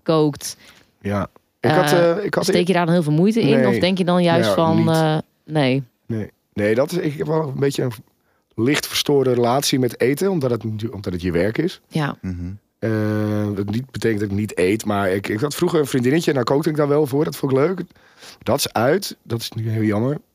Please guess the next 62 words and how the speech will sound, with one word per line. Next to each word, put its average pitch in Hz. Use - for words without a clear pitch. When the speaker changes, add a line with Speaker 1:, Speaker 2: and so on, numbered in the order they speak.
Speaker 2:
Eh, 110
maar 107
ik -
kook 104
dan 110
voor 104
mezelf 104
thuis 104
niet. 98
Dan 92
ga 87
ik, 87
ik 82
woon 90
op 87
de 90
Zeedijk, 82
dan -
kan 78
je 67
allemaal 82
dingen 80
halen 78
in 78
Amsterdam. 82
Speaker 3:
Ja. 113
Speaker 2:
En 90
dan 98
kan 98
je 101
Speaker 1:
Ja. 95
Speaker 2:
dingen, 92
en 95
dat 87
is -
ook 67
niet 82
zo 76
duur. 73
En -
dan, 73
ik -
vind 131
ook 127
als 120
ik 117
dan 123
vrij 113
Speaker 3:
Ja, 123
Speaker 2:
ben 117
Speaker 3:
woon 139
je 139
op 127
de -
Zeedijk? 117
Dat 107
Speaker 2:
Ja. 131
Speaker 3:
is 92
wel 95
echt, -
eh, 101
Speaker 2:
Ja, 117